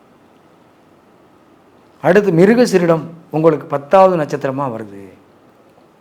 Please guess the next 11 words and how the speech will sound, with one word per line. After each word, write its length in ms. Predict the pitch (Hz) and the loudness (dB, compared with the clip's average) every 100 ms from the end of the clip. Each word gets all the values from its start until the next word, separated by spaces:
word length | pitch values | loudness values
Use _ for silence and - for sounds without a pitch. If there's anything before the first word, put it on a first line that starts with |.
| _ _ _ _ _ _ _ _ _ _ _ _ _ _ 1077 1077 _ _ _ _ _ _ _ - 123 | _ _ _ _ _ _ _ _ _ _ _ _ _ _ _ -20 _ _ _ _ _ _ _ -16 -4
ஓசூர்ல 560 | 156 214 220 214 180 | 2 2 2 -2 0
உள்ள 380 | 151 143 143 185 | 0 -2 -4 -6
சந்திர 500 | - 147 190 214 226 | -4 -4 0 2 2
சூரியேஸ்வரர் 800 | 190 - 185 175 160 - 147 131 | 0 -2 -2 -2 -4 -4 -6 -4
கோவிலுக்கு 520 | 147 147 131 123 - | -4 -4 -4 -8 -12
சென்று 500 | - 127 131 170 143 | -10 -8 -6 -6 -2
உழவார 360 | 175 185 190 175 | 0 2 0 -2
பணி 240 | 156 135 135 | -8 -10 -10
செய்யணும். 380 | 107 101 90 - _ _ _ _ _ _ _ _ _ _ _ _ _ _ _ _ _ _ _ _ _ _ _ _ _ _ _ _ | -14 -16 -20 -20 _ _ _ _ _ _ _ _ _ _ _ _ _ _ _ _ _ _ _ _ _ _ _ _ _ _ _ _
இல்லைன்னா 300 | 147 165 175 196 170 | -4 0 0 -2 -2
திங்களூர் 560 | 202 220 226 202 175 | -2 2 4 4 0